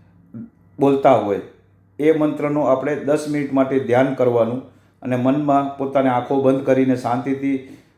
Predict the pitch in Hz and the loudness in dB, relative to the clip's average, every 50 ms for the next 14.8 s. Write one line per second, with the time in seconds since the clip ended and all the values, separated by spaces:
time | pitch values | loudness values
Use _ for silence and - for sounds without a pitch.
0 | _ _ - 117 127 131 139 143 139 139 139 135 135 135 131 131 131 123 123 131 | _ _ -2 4 4 4 4 4 2 0 0 2 2 2 2 2 2 2 2 2
1 | 131 127 - 151 147 135 123 117 127 131 - - _ _ _ _ _ _ _ _ | 0 0 0 -2 -2 0 -2 -2 -4 -6 -10 -14 _ _ _ _ _ _ _ _
2 | _ 120 120 - 131 135 135 135 143 143 139 131 - 131 131 131 127 135 139 135 | _ -4 -2 0 2 2 2 4 4 2 2 0 0 0 0 0 0 -2 0 0
3 | 135 135 131 123 123 - 147 143 139 131 123 120 120 120 117 117 117 113 - 170 | 2 2 0 0 -2 2 2 2 2 2 0 0 0 2 0 0 -2 -4 -8 -8
4 | 180 147 135 139 135 - 135 127 123 117 113 110 110 107 104 - 101 92 92 - | -6 -2 -2 -2 -2 -2 -2 -2 -2 -2 -4 -6 -6 -6 -6 -6 -8 -10 -10 -14
5 | - _ _ _ _ _ _ _ _ _ 131 143 165 165 165 165 165 165 160 156 | -20 _ _ _ _ _ _ _ _ _ 0 2 2 2 0 -2 -6 -6 -6 -8
6 | - - 151 143 - - 139 107 - - - - _ _ _ _ _ - 123 131 | -6 -6 -6 -6 -2 -2 -2 -2 -4 -6 -12 -20 _ _ _ _ _ -2 -2 -2
7 | - 156 156 147 123 127 156 165 160 156 143 139 135 147 139 - - 120 120 123 | 0 -2 -2 -2 0 2 2 2 2 0 -2 -2 -2 -2 -4 -4 -2 0 0 0
8 | 120 - 131 120 110 107 104 101 95 - - - - _ _ _ _ - 107 117 | 0 0 -2 -2 -2 -2 -4 -4 -6 -8 -14 -20 -20 _ _ _ _ -4 -2 0
9 | 117 127 123 131 127 127 123 120 120 123 123 123 120 117 113 113 120 127 127 123 | 0 2 2 4 4 4 4 4 2 2 0 0 -2 -2 0 0 2 2 0 -2
10 | 127 - 123 123 127 123 120 117 110 - - - _ _ _ _ _ - 110 117 | -4 -6 -2 -2 0 0 -2 -4 -6 -10 -14 -20 _ _ _ _ _ -10 -4 0
11 | 131 131 131 - - 131 123 123 120 120 120 123 123 123 - 120 131 131 127 127 | 0 0 0 0 2 2 2 2 2 2 2 4 4 4 2 2 0 0 0 -2
12 | - 131 127 127 120 113 117 120 120 117 117 127 131 135 127 - 127 123 123 123 | -2 -2 -2 0 0 -2 0 0 0 0 0 -2 -2 -2 -2 -2 -2 -2 0 0
13 | 127 123 - 127 131 139 156 160 147 131 123 156 165 165 139 147 151 151 156 156 | -2 -2 -2 -2 -2 -2 -2 -2 -4 -4 -2 0 0 2 2 2 2 2 2 2
14 | 151 143 147 151 143 143 - 127 131 135 - 156 131 117 113 117 | 2 2 0 -2 -4 -2 0 0 -2 0 2 2 2 2 2 0